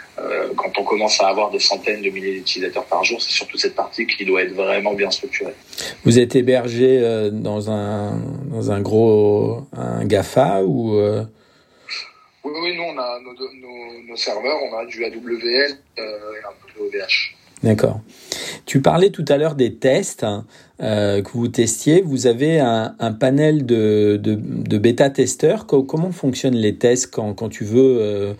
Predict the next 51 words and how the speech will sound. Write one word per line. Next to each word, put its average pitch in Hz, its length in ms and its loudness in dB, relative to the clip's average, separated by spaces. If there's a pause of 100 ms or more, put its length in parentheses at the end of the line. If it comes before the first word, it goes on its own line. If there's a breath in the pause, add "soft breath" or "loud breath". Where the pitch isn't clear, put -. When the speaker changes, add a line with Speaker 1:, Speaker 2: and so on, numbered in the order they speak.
(220 soft breath)
Speaker 2:
mettre 120 260 -2
en 110 80 0
avant 113 340 4
quelque 107 320 0
chose 135 400 2
et 101 540 4
pendant 107 340 -2
quelque 107 260 0
temps ? 107 340 -2 (280)
Speaker 1:
Alors, 143 320 -8
nous, 185 240 -8
le 147 160 -8
panel, 160 300 -8
il 131 160 -10
est, 123 180 -8
il 123 140 -14
est, 117 320 -8
il 123 140 -8
est - 100 -4
aléatoire 135 540 -4
et - 40 -4
il - 60 -2
change - 220 -4
à 135 40 -14
chaque 127 200 -12
fois. - 360 -10 (500)
Euh, 113 840 -10
pour - 140 -20
plein 139 180 -6
de 135 40 -6
raisons, 143 300 -2
mais 131 80 -6
parce - 200 -6
qu'on - 320 -6
pense - 220 0
que - 100 -4
si - 180 0
on 120 100 -6
a 120 80 -6
des 117 120 -10
utilisateurs 110 460 -2
qui - 100 -2
sont - 100 -6
prêts - 160 -2
à 123 60 0
tester, 127 320 2
c'est 104 160 -4
déjà 107 240 0
que - 60 -4
c'est 104 100 -4
biaisé. 107 440 0